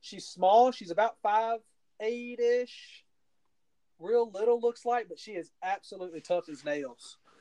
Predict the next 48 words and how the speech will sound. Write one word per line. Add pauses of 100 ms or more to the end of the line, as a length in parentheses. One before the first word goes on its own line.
(400)
She's
been
shooting
the
ball
a
lot
better,
too.
She's
shooting
from
outside.
We're
getting
a
lot
more
threats
from
outside.
You
got
Andrea
Espinoza
Hunter,
Chloe
Bibby, (360)
Jordan
Danbury
with
a
pull-up
jumper
from
about, (180)
uh,
eighteen
feet,
and
then
Maya
shooting
from
everywhere.
She's
doing
great.